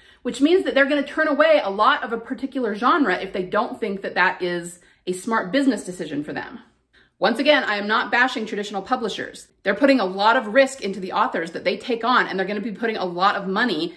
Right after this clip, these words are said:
into these books. So they have to be sure that these books are books they believe have the highest chance of selling.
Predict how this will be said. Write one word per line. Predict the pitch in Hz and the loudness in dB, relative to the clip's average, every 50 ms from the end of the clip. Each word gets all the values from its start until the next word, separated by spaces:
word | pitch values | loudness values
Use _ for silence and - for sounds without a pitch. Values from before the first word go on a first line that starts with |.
| - _ - | -14 _ -2
into | 233 240 247 - 214 | 0 0 0 0 -2
these | 185 180 180 | -4 -4 0
books. | 180 262 240 165 - - - - - - - - _ | 2 2 2 2 0 -4 -10 -16 -18 -18 -20 -20 _
So | - - | -4 2
they | 262 262 | 2 4
have | 247 302 311 302 | 4 4 2 2
to | 302 247 | -2 -6
be | 233 | -6
sure | 226 - - 339 349 277 196 165 | -8 -6 -4 -2 2 2 2 2
that | - 175 | 0 -4
these | 202 233 220 | -6 -8 -6
books | 190 220 220 226 - | -6 -6 -6 -4 -6
are | 226 196 | -6 -6
books | 180 202 202 - | -4 -6 -6 -6
they | - 190 180 | -6 -6 -6
believe | 185 190 185 180 190 196 202 208 202 - - - | -4 -4 -4 -4 -4 -4 -6 -6 -8 -10 -14 -10
have | - - 190 180 | -6 -6 -4 -4
the | 185 185 | -4 -6
highest | 185 - - 269 285 285 269 269 - - | -6 -8 -8 -4 -2 -2 -2 -2 -4 -6
chance | - - 170 156 180 180 | -6 -4 -4 -4 -4 -6
of | 185 185 | -8 -8
selling. | - - 277 269 220 - - - - | -2 0 2 2 2 0 -4 -8 -12